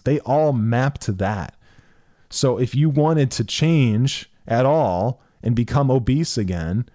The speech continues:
guess what? You would have to literally go through all five cycles of change again in a self-destructive way. You would have to get excited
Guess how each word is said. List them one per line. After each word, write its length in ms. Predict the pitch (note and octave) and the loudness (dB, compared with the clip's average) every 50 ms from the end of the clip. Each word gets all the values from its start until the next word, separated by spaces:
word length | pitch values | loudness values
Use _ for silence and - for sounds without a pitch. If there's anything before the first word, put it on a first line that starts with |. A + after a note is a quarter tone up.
| _ _ _ _ _ _ _ _ _ | _ _ _ _ _ _ _ _ _
guess 240 | - A#2 A#2 - - | -2 -2 -2 -2 -2
what? 420 | D3+ E3+ D#3+ A#2 - - - - - _ _ _ _ - | -2 -2 0 -2 -2 -4 -10 -20 -20 _ _ _ _ -6
You 180 | - A#2+ C#3 D3+ | -2 0 2 2
would 120 | D#3+ D#3+ | 2 0
have 420 | D3 - - C#3 C3+ C#3 C#3+ - - | -2 -2 -2 0 0 0 -2 -4 -4
to 360 | - - C3+ B2 A#2 G#2+ G#2 - _ _ _ _ - F#2+ | -2 0 2 2 2 0 -2 -6 _ _ _ _ -10 -6
literally 680 | G#2+ C3+ E3 F#3+ F#3 D#3+ C3+ A#2+ A2+ G#2+ G2 G2 G#2 | -2 0 2 2 2 2 2 0 0 0 -2 -2 -2
go 280 | A2 A#2+ C3 C3+ C#3 C#3 | 0 0 2 2 2 2
through 600 | C3 - - C3+ D3+ D#3+ C#3 A2+ F2+ F2+ F#2 G2 - - _ _ _ _ _ | 0 -2 -4 -2 0 2 2 2 2 0 -2 -4 -6 -10 _ _ _ _ _
all 380 | - D3 D#3+ D#3 D3 B2+ G#2+ - | 0 2 2 2 2 2 0 -2
five 500 | - - - D3+ C#3 C3 A#2+ A2 G2+ - | -4 -2 -2 0 2 2 0 0 -2 -2
cycles 520 | - - C#3 C3+ C3+ - C3 A#2 G#2+ G#2 | -2 -2 0 0 0 0 -2 -2 -2 -2
of 100 | G#2 F#2 | -4 -4
change 460 | - - - C#3+ C#3+ C3+ A#2 G#2+ - - | -4 -2 0 0 2 2 0 0 -2 -2
again 680 | A#2+ B2+ B2+ A2+ C3+ D#3 E3+ D3+ G2+ F2 F2 B2 C#3 - _ _ _ _ _ _ _ _ _ _ _ _ | -2 -2 0 0 0 2 2 0 0 0 0 -2 -2 -2 _ _ _ _ _ _ _ _ _ _ _ _
in 120 | - C3+ B2+ | 0 0 2
a 60 | A#2+ | 2
self-destructive 1040 | A2 - - - A2+ A2 A2+ - - C3+ - - - B2 G#2 G2+ - A#2+ A#2 G#2 | 0 0 0 0 0 0 0 0 -2 -2 -2 0 0 0 0 0 0 -2 -2 0
way. 400 | G#2+ B2+ D#3+ C#3 - - F2 F2 - - - _ _ _ _ _ _ _ _ _ _ _ _ _ _ _ | 2 0 0 0 -2 -6 -10 -18 -20 -20 -20 _ _ _ _ _ _ _ _ _ _ _ _ _ _ _
You 140 | - A#2 C3+ | -2 0 2
would 80 | D3 C#3 | 2 2
have 240 | A#2+ D3 D3 C#3+ - | 2 0 -2 0 0
to 80 | C#3+ | 0
get 180 | C3+ A#2 D#3 D3 | 0 0 0 0
excited 920 | C3+ - - - - - - D3 D3+ F3 F3 F3 C3+ A2 F#2+ F#2 F#2 G2+ | 0 -2 -4 -4 -4 -2 -2 0 2 2 2 2 0 0 0 -2 -4 -4